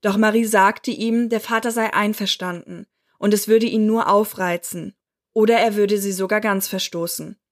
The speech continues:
Darum, lieber Rudolf, lasse alles, wie es ist. Gott wird mir wohl helfen.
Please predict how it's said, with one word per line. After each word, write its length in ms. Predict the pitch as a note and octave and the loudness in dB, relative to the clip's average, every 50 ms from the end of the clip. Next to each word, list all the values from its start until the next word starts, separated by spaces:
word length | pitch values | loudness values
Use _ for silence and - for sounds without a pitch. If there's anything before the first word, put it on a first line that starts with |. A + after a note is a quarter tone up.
| _ _ _ _ _ _ _ _ _ _ _ _ - | _ _ _ _ _ _ _ _ _ _ _ _ 0
Darum, 420 | A3+ A#3+ B3+ C4 A3+ A3+ A3+ G#3+ | 2 4 4 4 2 0 0 0
lieber 240 | G#3+ G#3 G#3 G#3+ G#3 | 0 0 0 0 0
Rudolf, 640 | G#3+ - A3 G#3+ G#3+ G#3+ G3+ G3+ G#3 - - - _ _ _ _ | 0 -2 -2 0 2 2 2 2 0 -2 -6 -16 _ _ _ _
lasse 300 | - A3 A3+ - C4 - | -4 -2 -2 0 0 2
alles, 380 | - G#3+ A3 A3+ A#3+ A3+ - A3 | 2 4 4 4 2 2 0 0
wie 100 | A3 A3 | 0 0
es 140 | G#3+ - - | 0 -2 -2
ist. 480 | - F3+ F3+ - - - - - _ _ _ _ - | -4 -4 -4 -6 -8 -12 -16 -20 _ _ _ _ 0
Gott 300 | - A3 A#3 A3+ - G#3 | 2 2 2 2 0 0
wird 200 | G#3 G3+ G#3 - | -2 0 0 0
mir 140 | G#3 G3+ G3+ | -2 0 0
wohl 140 | G#3+ G#3+ | 0 0
helfen. 560 | G#3 G#3 F#3+ F3 F3 F3 - - E3 E3 - | 0 2 2 2 2 0 -2 -8 -10 -10 -10